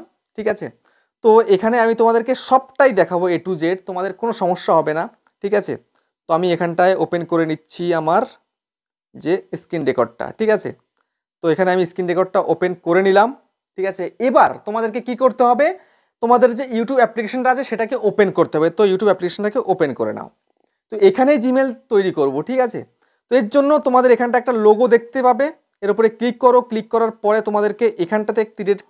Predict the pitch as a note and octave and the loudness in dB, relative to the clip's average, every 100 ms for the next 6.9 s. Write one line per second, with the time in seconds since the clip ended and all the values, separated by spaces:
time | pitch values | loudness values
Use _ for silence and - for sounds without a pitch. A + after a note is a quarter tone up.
0 | - G#3 G#3 A3+ - A3 G#3+ A#3 C#4 - | -12 -10 -4 -4 0 2 4 4 2 -8
1 | _ _ _ - B3 B3+ C4+ B3+ A#3+ C#4 | _ _ _ 2 4 6 4 4 4 4
2 | A3+ A3+ A3 A3 - C#4+ C#4+ B3+ G#3+ G#3+ | 4 4 0 0 -2 -4 -4 0 0 0
3 | A3 A3 B3 C4+ - G3+ G#3+ A3 A#3 A#3 | -2 -2 -2 -4 -6 -2 0 2 0 0
4 | G#3+ G3+ A3+ A#3 A3 A3+ G#3+ - G#3+ G#3 | 0 0 2 2 2 0 -4 -6 -4 -2
5 | A3+ G#3+ A3 F3+ E3 G3+ - C#4 D#4+ _ | -2 0 0 0 0 -2 -4 -8 -8 _
6 | _ _ - A3+ B3 C4+ B3 C#4+ C#4 | _ _ -4 0 2 2 0 0 2